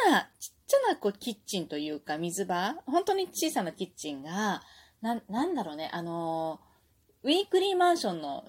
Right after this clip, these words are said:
一人用のウィークリーマンション、独身用のウィークリーマンションとかについているようなキッチンだよね。ほんとちっちゃいやつ。あれがついてる場所が一箇所あるのよ。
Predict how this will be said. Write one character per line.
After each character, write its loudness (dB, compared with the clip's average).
一 2
人 2
用 6
の -2
ウ 0
ィ 0
ー -8
ク 2
リ 0
ー -2
マ -2
ン -6
シ -10
ョ -8
ン、 -8
独 -2
身 0
用 2
の -2
ウ 0
ィ 0
ー -12
ク -6
リ -4
ー -4
マ -2
ン -2
シ -10
ョ -4
ン -12
と -10
か -6
に -6
つ -6
い -4
て 2
い 4
る 0
よ 2
う -4
な 4
キ -6
ッ -14
チ -8
ン -12
だ -10
よ -10
ね。 -6
ほ -2
ん -4
と -2
ち -8
っ -20
ち -6
ゃ -2
い -2
や -6
つ。 -8
あ 0
れ 4
が 4
つ -2
い -2
て 4
る 0
場 -6
所 -10
が -6
一 -10
箇 0
所 -8
あ -2
る -6
の -12
よ。 -16